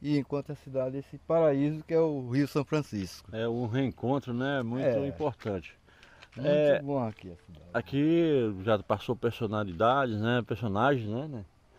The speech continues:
Speaker 2: É importante, né? Como Lampião, ó, Lampião, o, o, o Dom Pedro segundo.
Speaker 1: É.
Speaker 2: O senhor pode, o senhor sabe alguma,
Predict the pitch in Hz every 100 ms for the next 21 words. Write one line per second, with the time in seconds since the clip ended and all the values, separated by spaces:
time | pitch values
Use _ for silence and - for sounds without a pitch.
0 | - - - - 113 113 107 92 98 110
1 | 98 90 - 120 143 - 123 107 - -
2 | - - 104 120 110 117 113 110 110 104
3 | 95 95 87 - - 101 113 104 - 98
4 | 113 165 98 95 90 87 101 104 95 110
5 | 127 113 104 92 95 95 95 101 98 92
6 | 87 - _ - 107 113 - 120 120 107
7 | - 90 110 135 95 - _ - 127 -
8 | - _ - 127 175 - 160 175 147 120
9 | 123 131 120 139 156 131 113 110 123 117